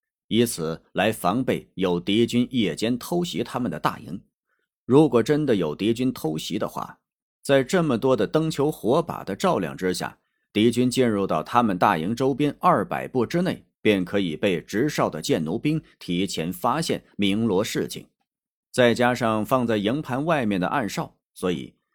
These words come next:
即便是在古代，想要发动成功的夜袭，也跟赌博差不多了，成功的几率很小。可是剑奴这么搞的，大营周边灯火通明，却恰恰的将他们暴露在了明处，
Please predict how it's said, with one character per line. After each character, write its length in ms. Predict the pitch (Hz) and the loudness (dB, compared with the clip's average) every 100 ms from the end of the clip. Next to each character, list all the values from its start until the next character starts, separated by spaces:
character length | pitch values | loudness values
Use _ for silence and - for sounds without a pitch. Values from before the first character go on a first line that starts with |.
| _ - | _ -2
即 220 | 127 180 | 0 2
便 180 | 160 139 | 2 0
是 140 | 131 | -2
在 180 | 151 131 | -2 -4
古 280 | - 76 - | -6 -8 -4
代， 220 | 131 - _ | -6 -6 _
想 300 | - 95 92 | -2 0 2
要 120 | 104 | 0
发 240 | - 120 120 | 4 4 4
动 240 | 110 95 | 0 -4
成 300 | - 110 139 | -4 -2 -2
功 140 | 156 | 0
的 80 | 139 | 0
夜 180 | 107 104 | -2 -4
袭， 360 | - - 90 - _ - | -6 -8 -8 -10 _ -2
也 200 | 101 104 | 0 2
跟 220 | 120 120 | 2 2
赌 240 | 90 76 | -2 -6
博 240 | - 90 127 | -4 -2 -2
差 240 | - 87 | -4 -6
不 100 | - | -6
多 200 | 101 120 | -4 -4
了， 120 | - _ _ _ | -6 _ _ _
成 300 | - 120 170 | -4 -2 0
功 160 | 185 175 | -2 -2
的 100 | - | -4
几 180 | 175 180 | -2 -2
率 120 | 120 | -2
很 260 | - 151 | -6 -8
小。 240 | 185 - _ _ _ _ _ _ _ _ | -8 -12 _ _ _ _ _ _ _ _
可 220 | - 123 | 2 4
是 160 | 131 151 | 4 2
剑 280 | 185 160 127 | 2 2 2
奴 160 | 139 | 0
这 200 | 165 190 | 0 0
么 120 | 151 | 0
搞 280 | 120 82 78 | 0 0 2
的， 120 | 101 131 | 0 2
大 280 | 151 117 | 2 2
营 160 | 98 147 | 0 -2
周 240 | 160 160 | -2 -2
边 240 | 160 160 156 | -2 -2 -4
灯 300 | - 180 180 | -4 -4 -4
火 180 | 175 - | -6 -10
通 240 | - 175 | -4 -2
明， 280 | 156 76 117 - _ _ | -2 -2 -6 -8 _ _
却 180 | - 117 | 2 2
恰 300 | 107 139 123 | 4 2 2
恰 220 | 104 104 | 2 0
的 120 | 87 78 | 0 -6
将 320 | - 107 110 | -2 -2 -2
他 120 | 117 | -2
们 160 | 113 85 | -2 -2
暴 260 | 151 143 | 0 0
露 160 | 104 90 | 0 -2
在 180 | 90 87 | -2 -4
了 100 | 69 | -6
明 260 | 69 104 | -8 -8
处， 180 | 160 - | -8 -10